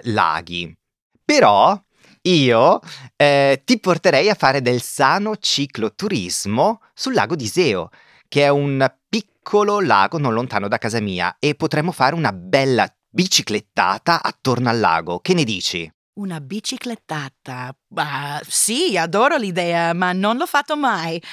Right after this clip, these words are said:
Speaker 2: Sembra un bel modo di vedere un paese come l'Italia e anche una maniera di rimanere in buona forma.
Speaker 1: Beh, sì, ehm, neppure io l'ho mai fatto, però secondo me possiamo iniziare con un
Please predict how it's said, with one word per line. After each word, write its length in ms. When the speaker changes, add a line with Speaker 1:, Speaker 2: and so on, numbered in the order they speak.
Speaker 2:
Sembra 380
un 140
bel 260
modo 280
di 100
vedere 760
un 160
paese 360
come 160
l'Italia 480
e 140
anche 320
una 180
maniera 460
di 80
rimanere 760
in 380
buona 260
forma. 580
Speaker 1:
Beh, 180
sì, 280
ehm, 600
neppure 320
io 160
l'ho 100
mai 160
fatto, 840
però 640
secondo 480
me 540
possiamo 280
iniziare 380
con 160
un 160